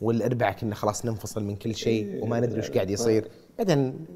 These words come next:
Speaker 2: هذه كلها أشياء
Speaker 1: وطبعا نقاش
Speaker 2: تجريدية.
Speaker 1: ثاني، تجريدية ونقاش ثاني، ليش الصيفية قبل كانت أطول ونعيش فيها؟ لأنها جزء، لأنها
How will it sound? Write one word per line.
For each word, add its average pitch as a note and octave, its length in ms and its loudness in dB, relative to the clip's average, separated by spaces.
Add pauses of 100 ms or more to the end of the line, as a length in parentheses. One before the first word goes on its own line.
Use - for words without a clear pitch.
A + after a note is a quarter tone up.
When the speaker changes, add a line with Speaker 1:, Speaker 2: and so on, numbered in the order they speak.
(100)
Speaker 2:
هذه C3 140 -6
كلها B2+ 360 -6
أشياء A2+ 200 0
Speaker 1:
وطبعا C3+ 200 4
نقاش B2+ 280 8
Speaker 2:
تجريدية. B2 180 8
Speaker 1:
ثاني، D#3 380 4
تجريدية D3 440 2
ونقاش D3+ 300 4
ثاني، F3 260 4
ليش D#3+ 320 8 (460)
الصيفية B2 600 4
قبل A2+ 220 6
كانت G#2 320 -2
أطول G2+ 420 -2
ونعيش F#2+ 440 -4
فيها؟ G#2 340 0
لأنها G#2+ 360 -2
جزء، A#2+ 380 2 (340)
لأنها A#2 360 0